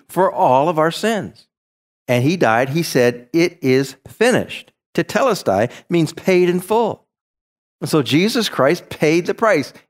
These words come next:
It's not what we do, it's what he's done. All we can do is receive the free gift. How do we receive the free gift? By believing in him.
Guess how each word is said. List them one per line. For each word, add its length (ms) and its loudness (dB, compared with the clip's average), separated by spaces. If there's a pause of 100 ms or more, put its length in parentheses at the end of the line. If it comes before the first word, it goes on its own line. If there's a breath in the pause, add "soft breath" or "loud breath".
It's 160 -2
not 220 -2
what 160 -2
we 160 0
do, 220 -2
it's 140 -6
what 260 -2
he's 260 -6
done. 380 0 (500 loud breath)
All 260 4
we 120 2
can 160 -2
do 120 2
is 100 -2
receive 360 0
the 80 -4
free 220 0
gift. 320 -2
How 120 0
do 80 0
we 140 0
receive 340 -2
the 80 -8
free 200 -2
gift? 280 -4
By 120 -2
believing 500 -2
in 120 -4
him. 240 -10